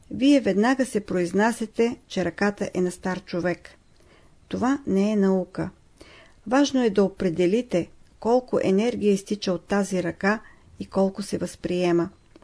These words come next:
Какво показват издутите вени?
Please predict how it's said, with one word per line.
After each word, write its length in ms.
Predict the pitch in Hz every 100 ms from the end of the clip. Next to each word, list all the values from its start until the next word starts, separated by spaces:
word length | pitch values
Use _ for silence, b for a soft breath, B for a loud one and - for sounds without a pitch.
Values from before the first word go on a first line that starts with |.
| _ _ b b b b _
Какво 340 | - 202 294 302
показват 640 | 302 - 233 220 226 220
издутите 580 | 202 190 202 170 - 185
вени? 480 | 190 185 180 185